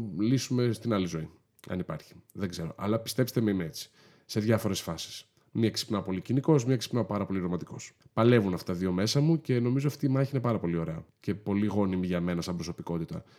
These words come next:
Δεν ξέρω αν έχω κάνει τις σωστές επιλογές και κανείς μας δεν ξέρει, παιδιά, αν κάνει τις σωστές επιλογές. Αυτά θα φανούν στην πορεία και δεν πρέπει να σε νοιάζει, βασικά.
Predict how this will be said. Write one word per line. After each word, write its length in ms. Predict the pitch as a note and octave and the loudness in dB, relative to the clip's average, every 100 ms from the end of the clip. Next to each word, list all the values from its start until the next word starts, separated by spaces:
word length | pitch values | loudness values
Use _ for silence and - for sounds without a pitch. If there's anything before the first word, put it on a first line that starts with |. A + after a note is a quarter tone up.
| _ _ _ _ _ _ _ _ | _ _ _ _ _ _ _ _
Δεν 220 | - E3+ D#3 | 2 6 8
ξέρω 280 | D3 C3+ | 10 10
αν 60 | B2+ | 10
έχω 120 | A#2+ | 6
κάνει 180 | - A2+ | 4 2
τις 80 | A2 | 2
σωστές 240 | G#2+ G#2+ | -2 -2
επιλογές 800 | - A2 G#2+ A2 D3+ D#3+ - - - | 0 2 4 6 6 4 0 -8 -4
και 100 | C#3 | 0
κανείς 300 | B2+ E3 D3 | 4 6 6
μας 120 | G2+ | 4
δεν 80 | F#2+ | 0
ξέρει, 220 | F#2+ F2 | 0 -2
παιδιά, 240 | F2 E2+ | -2 -4
αν 80 | F2 | -4
κάνει 160 | F#2 F2+ | -2 -4
τις 80 | |
σωστές 240 | - - F2+ | -6 -8 -8
επιλογές. 560 | F2+ F2 F2+ F2+ F2 - | -6 -6 -4 -4 -6 -10
Αυτά 220 | D#2+ - | -8 -4
θα 200 | C#3+ C#3+ | 0 0
φανούν 280 | A#2+ C3 C#3 | 0 -2 -2
στην 160 | - | -2
πορεία 220 | C3 B2+ A#2+ | 0 2 2
και 140 | - | 2
δεν 140 | A#2+ | 2
πρέπει 260 | C#3+ E3 F3 | 4 4 4
να 80 | E3+ | 4
σε 200 | - B2+ | 4 4
νοιάζει, 540 | G#2+ A2 B2 E2 D#2 - _ _ _ _ | 4 6 4 4 -4 -16 _ _ _ _
βασικά. 380 | - - - | -10 -8 -8